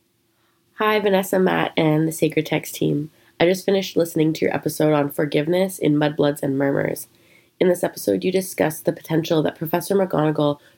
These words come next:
purposely made Harry spend his detention with Lockhart because she knew Harry would hate the way Lockhart treated him.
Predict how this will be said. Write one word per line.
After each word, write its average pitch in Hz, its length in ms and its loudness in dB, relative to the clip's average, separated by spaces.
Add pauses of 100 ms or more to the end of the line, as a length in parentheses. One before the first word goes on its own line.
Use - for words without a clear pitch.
purposely 185 460 0
made 170 220 0
Harry 156 300 2
spend 143 340 0
his 156 120 0
detention 147 480 -2
with 143 160 -2
Lockhart 156 500 0 (380)
because 165 220 -4
she - 160 0
knew 151 240 4
Harry 143 280 0
would 139 140 -2
hate 151 320 -2
the 160 60 0
way 147 100 2
Lockhart 143 400 -2
treated 143 300 -2
him. - 280 -6